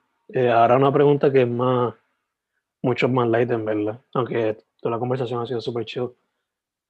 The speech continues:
Eh, si fuese a, a hacer tu versión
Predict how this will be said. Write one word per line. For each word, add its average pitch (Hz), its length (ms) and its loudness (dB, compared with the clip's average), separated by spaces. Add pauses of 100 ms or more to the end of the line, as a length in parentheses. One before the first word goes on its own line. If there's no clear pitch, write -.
Eh, 117 420 -4 (1000)
si - 180 0
fuese 120 320 -4
a, 131 640 2
a 131 140 -2
hacer 120 200 -4
tu 131 120 -2
versión 123 680 -2